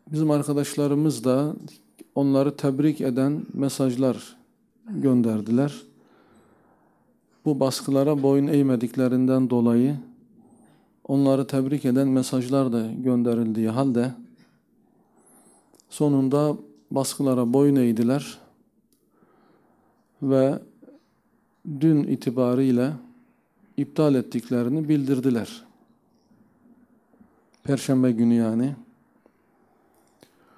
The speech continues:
Bu aslında bir tek C H P belediyesinin yaptığı bir şey değil.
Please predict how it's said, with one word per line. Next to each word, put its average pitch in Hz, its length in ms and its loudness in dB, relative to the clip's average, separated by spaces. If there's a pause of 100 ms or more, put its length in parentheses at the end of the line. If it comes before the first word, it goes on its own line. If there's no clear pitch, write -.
(2750)
Bu 160 180 -2
aslında 165 640 0
bir 170 180 0
tek 160 300 -2
C 156 120 2
H 147 120 2
P 156 220 0
belediyesinin 147 920 -2
yaptığı 135 480 0
bir 127 40 -2
şey 151 280 -2
değil. 107 280 0